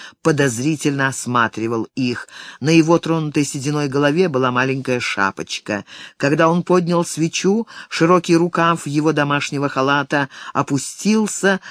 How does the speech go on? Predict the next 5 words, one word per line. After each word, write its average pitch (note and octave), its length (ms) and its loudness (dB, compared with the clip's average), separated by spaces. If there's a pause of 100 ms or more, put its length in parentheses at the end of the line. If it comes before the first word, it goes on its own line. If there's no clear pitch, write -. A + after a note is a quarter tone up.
(140)
обнажив C3+ 640 0
волосатую, D3+ 720 0
мускулистую B2+ 920 -4
руку. G#2+ 500 -6 (840)
"Вы D#3 640 2